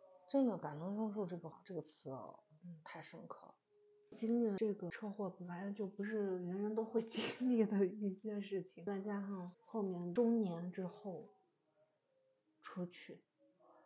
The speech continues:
Speaker 2: 啊，拖家带口，这就不是人人他都能够干的。嗯，但有一点，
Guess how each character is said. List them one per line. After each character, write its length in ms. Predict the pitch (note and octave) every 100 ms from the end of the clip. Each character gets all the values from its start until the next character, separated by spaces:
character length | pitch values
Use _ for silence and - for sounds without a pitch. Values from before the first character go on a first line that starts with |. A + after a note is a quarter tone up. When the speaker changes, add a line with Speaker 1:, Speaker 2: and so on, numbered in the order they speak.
| _ _ -
Speaker 2:
啊， 340 | F3 E3+ D#3+ _ _ _
拖 180 | - F#3
家 160 | F3+ F3
带 180 | F3 E3+
口， 260 | F3+ - G#3+ _ _ _ _ _ _ _ - - _ _ _ _
这 100 | -
就 160 | C#4 D4
不 280 | - A3+
是 100 | C#4 C4+
人 380 | G3+ G3+ F#3+ A#3
人 180 | B3 A3+
他 180 | G#3+ G#3
都 360 | G#3 G#3 G3+ - _
能 220 | - F#3+ A#3
够 200 | C4 -
干 160 | F3 D#3 D#3+ - D#3
的。 180 | D#3 - _ _ _ _ _ _ _
嗯， 320 | A#3 A#3+ A#3+
但 400 | B3+ F4 D#4 A#3
有 180 | G3 E3+
一 200 | G#3 C#4+
点， 200 | C4+ F3+